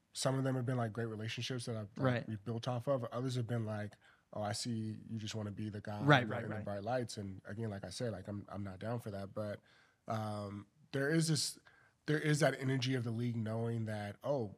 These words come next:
Speaker 1: N F L players are getting into this space and, and becoming pretty successful at it. Let's see if there's some, somewhat of an incubation process or
Speaker 2: Yeah.
Speaker 1: some type of boot camp or something we can do. So still very early in it, but they, their intentions are well when it comes to that.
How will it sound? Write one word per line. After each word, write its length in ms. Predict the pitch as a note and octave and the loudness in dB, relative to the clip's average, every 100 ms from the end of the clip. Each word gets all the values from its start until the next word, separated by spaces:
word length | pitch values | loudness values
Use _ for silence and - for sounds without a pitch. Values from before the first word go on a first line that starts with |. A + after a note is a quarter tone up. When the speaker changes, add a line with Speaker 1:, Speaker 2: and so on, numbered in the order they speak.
| _ | _
Speaker 1:
N 100 | B2 A#2+ | -2 -2
F 100 | B2+ | 0
L 80 | |
players 340 | A#2+ B2 A#2+ A#2 - | -2 0 0 -2 -2
are 220 | A2+ A#2 - | -2 -2 -4
getting 340 | B2 A#2+ A#2 A#2 | -2 0 -2 -2
into 300 | A2+ - A2+ | -4 -2 -4
this 200 | A2 G2+ | -4 -6
space 420 | - C#3 C3 B2 | -4 -2 -2 -2
and, 380 | A2 G#2+ G#2+ G#2+ | -4 -2 -2 -4
and 120 | G#2 | -6
becoming 300 | G#2 - A2 | -6 -4 -4
pretty 200 | G#2+ A2 | -4 -6
successful 540 | G2+ A2+ - D3+ - A#2 | -8 -6 -4 -4 -4 -6
at 140 | G#2 | -4
it. 80 | G#2+ | -6
Let's 180 | G#2+ - | -6 -6
see 160 | B2 | -4
if 80 | A2 | -4
there's 160 | A2+ G#2+ | -4 -6
some, 260 | - A2+ A2+ | -4 -4 -4
somewhat 320 | - B2+ A2 | -4 -2 -2
of 80 | A2 | -2
an 100 | G2+ B2 | -4 -6
incubation 540 | A#2+ A2+ A#2 A#2 B2 | -8 -6 -2 -2 -2
process 640 | - A2+ A2+ A#2 A2+ - - | -2 -2 0 0 -2 -4 -4
or 100 | G#3+ | 2
Speaker 2:
Yeah. 260 | C3+ B2+ G#2 - - - - | 4 2 -2 -10 -20 -20 -14
Speaker 1:
some 240 | - - A2 | -4 -2 0
type 240 | A#2 A2 | -2 -4
of 160 | G2+ G2 | -6 -4
boot 200 | B2+ B2 | -4 -2
camp 360 | C3 B2 A#2 | -2 0 -2
or 80 | A#2 | -4
something 280 | G#2+ A2 A2+ | -4 -4 -4
we 80 | G#2+ | -4
can 160 | G#2+ | -4
do. 200 | G#2+ B2+ A#2 | -2 0 0
So 340 | A2 A2 G#2 - - - | -2 -4 -6 -12 -20 -16
still 220 | - E3+ D3+ | -4 2 4
very 300 | C#3+ C3+ G#2+ | 4 4 0
early 280 | C3 A#2+ | 0 0
in 80 | A2+ | 0
it, 140 | A2 G2 | -2 -2
but 240 | G#2+ G#2+ | -4 -2
they, 380 | A2+ A2 A2 A2 - - | -2 -2 -4 -8 -12 -10
their 160 | B2+ A#2 | -2 -2
intentions 480 | G#2+ - A#2+ - G2+ | 0 -2 -2 -2 -4
are 180 | G2+ G2+ | -4 -6
well 220 | G#2 F#2+ | -8 -8
when 100 | G2 | -12
it 60 | |
comes 220 | G2+ G#2 - | -12 -12 -12
to 80 | |
that. 200 | - - | -14 -16